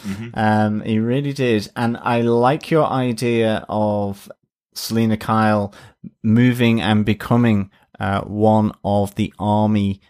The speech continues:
Speaker 2: f-, of freaks
Speaker 1: That's
Speaker 2: with,
Speaker 1: true.
Speaker 2: with Penguin. That's a really good idea.
Speaker 1: Mm.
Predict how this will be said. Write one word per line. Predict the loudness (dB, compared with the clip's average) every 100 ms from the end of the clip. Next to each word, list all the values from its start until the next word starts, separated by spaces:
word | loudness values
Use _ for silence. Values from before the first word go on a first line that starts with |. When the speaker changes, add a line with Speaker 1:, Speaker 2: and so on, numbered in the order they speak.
| _
Speaker 2:
f-, | -20 -10
of | -8
freaks | -8 -10 -6 -6 -6 -12 -8
Speaker 1:
That's | -6
Speaker 2:
with, | -6
Speaker 1:
true. | -4
Speaker 2:
with | -6 -6
Penguin. | -6 -2 0 0 0
That's | 0 0 0
a |
really | 2 2 2 2
good | 2 2
idea. | 0 0 -2 0 -2
Speaker 1:
Mm. | -4 -8